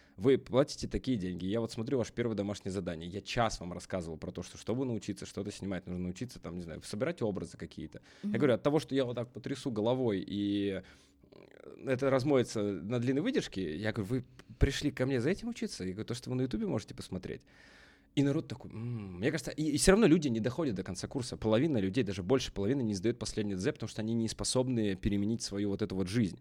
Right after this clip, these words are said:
Speaker 2: Мгм.
Speaker 1: Но, что вот очень парадоксально, вот голый тебе факт говорю, не было ни одного, а, плохого отзыва. А я обучил примерно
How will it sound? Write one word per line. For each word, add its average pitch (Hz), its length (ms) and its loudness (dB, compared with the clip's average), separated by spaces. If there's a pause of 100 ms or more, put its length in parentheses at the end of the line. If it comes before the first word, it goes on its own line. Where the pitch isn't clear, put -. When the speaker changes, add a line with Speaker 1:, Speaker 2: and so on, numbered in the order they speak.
(160)
Speaker 2:
Мгм. 214 300 2
Speaker 1:
Но, 127 340 4
что - 220 -2
вот 92 200 -2
очень 98 300 -2
парадоксально, 90 640 0 (180)
вот 85 160 -6
голый 95 260 4
тебе 87 160 -10
факт - 300 -8
говорю, 117 380 -4
не 110 140 2
было 98 300 4 (960)
ни 127 220 2
одного, 95 560 2 (480)
а, 95 260 0
плохого 92 360 -2
отзыва. 80 260 -8 (300)
А 95 220 -2
я 104 160 4
обучил 117 480 -2 (200)
примерно 92 500 0